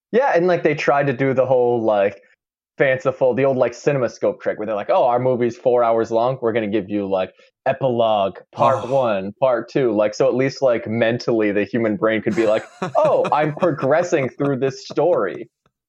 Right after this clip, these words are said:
Speaker 1: 'Cause otherwise, like, honestly, I woulda, I woulda thought time was still. Like, I was just stuck in purgatory
Speaker 2: Yes.
Speaker 1: watching some, you know, Zack Snyder style, "It worked in three hundred, so now everything has to have, like, a fucking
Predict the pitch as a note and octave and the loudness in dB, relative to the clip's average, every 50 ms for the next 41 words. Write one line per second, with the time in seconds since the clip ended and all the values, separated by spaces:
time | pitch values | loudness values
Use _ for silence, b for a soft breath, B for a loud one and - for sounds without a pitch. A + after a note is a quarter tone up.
0 | _ _ _ _ _ _ _ - F#3 F3 G3 G#3 C#4 F4 F4+ D4+ A3+ F3 D3+ D3+ | _ _ _ _ _ _ _ -2 0 0 2 0 0 2 2 2 2 0 2 0
1 | D3+ D3 - D3 F3 G#3+ A#3+ A3 - - C#3+ C3+ - B2+ D#3 F3+ F3+ D#3+ D3 C3+ | 0 0 0 0 0 0 0 -2 -2 -2 -2 0 0 0 0 2 2 2 2 0
2 | B2+ - A#2 D3 D#3+ D3 B2+ B2 - B2+ B2 A#2+ - - C#3 C3 C3 B2 A#2 A2 | 0 0 0 0 2 0 0 0 0 0 -2 -2 -2 -2 -2 -2 0 -2 -4 -6
3 | - - - C#3 C#3+ C#3 G#2 C2+ A#1 - _ - G#2+ G#2 G#2 A2+ A#2 A#2 A2+ A#2+ | -8 -8 -4 0 0 0 0 0 -4 -8 _ -4 -2 0 2 2 0 0 -2 -4
4 | A#2+ A#2+ - - C#3 B2 B2 - A#2+ G#2+ - - B2+ A#2+ A2 A#2+ A#2+ - A#2+ A2 | -6 -6 -4 -2 -2 -2 0 -2 -6 -4 0 0 0 0 0 -2 -2 0 0 2
5 | G#2 G2+ G2 F#2 F2+ - _ - G#2 G#2 - - - A#2+ A#2+ A#2+ - C3+ B2+ A#2+ | 2 2 2 0 -4 -6 _ -10 -8 -8 -6 -2 0 2 2 2 0 0 -2 -2
6 | A#2 - C3 A#2+ A#2+ A#2+ A2+ A2+ G#2+ G2+ G#2 - - _ _ _ _ _ _ - | 0 0 0 0 2 2 2 2 2 2 2 0 -4 _ _ _ _ _ _ -10
7 | C3 - D#3 C#3 C3 B2+ - - D#3 C#3 B2 B2+ A#2+ B2 B2 A#2+ - B2+ A#2+ A#2 | -4 0 0 0 0 0 -2 -2 0 2 2 2 2 2 0 0 0 0 2 2
8 | A#2 A#2 A#2 - G#2 B2 A#2+ G2+ B2+ B2 - - - B2 A2 G#2+ - B2+ B2 A#2+ | 2 2 2 2 2 0 0 0 0 0 0 -2 -2 -4 -4 -4 -4 -2 -2 0
9 | A2 A#2 A#2+ A#2+ A2+ A#2 A2+ A2+ G#2 G#2 - A#2+ A2 G#2+ A2 A2 A2 - A#2 G#2 | 0 0 -2 -2 0 0 -2 -2 -2 -2 -2 -2 0 0 0 0 0 0 0 0
10 | A2 A#2 A#2 B2 B2 A2+ A#2 A#2+ A2+ A2 - - A2+ A2 A2 A2 A2 G#2 G#2+ G#2+ | 0 -2 0 0 -2 -2 0 0 -2 -2 0 0 0 0 0 0 -2 -2 -2 -2
11 | G#2 G#2+ G#2+ - B2 A2+ - A#2+ A2 G#2+ G#2+ G#2+ | 0 -2 -2 0 -2 -2 0 0 -2 -2 -4 -6